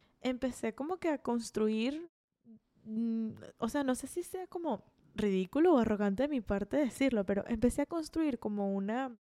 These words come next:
comunidad, como esta, una tribu, un, un grupo de personas que además yo sé que de ninguna otra manera yo habría coincidido con todas estas personas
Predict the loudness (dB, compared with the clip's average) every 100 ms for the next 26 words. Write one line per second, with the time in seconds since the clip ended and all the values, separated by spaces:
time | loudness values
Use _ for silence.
0 | _ _ _ -6 -2 -2 -2 -2 -2 -4
1 | -6 -6 -6 -6 -8 -6 -6 _ _ -8
2 | -8 -4 0 0 2 2 0 0 -2 -4
3 | -4 -2 -2 0 0 0 -2 -4 -4 -2
4 | -4 _ _ _ -2 -2 0 -2 -4 -2
5 | -2 -2 -12 -12 -4 -2 0 0 0 0
6 | 0 0 0 -2 -2 0 0 2 4 4
7 | 2 0 -2 -2 -4 -4 -2 0 -2 -2
8 | -4 -4 -6 -6 -8 -12 -10 -8 -6 -6
9 | -6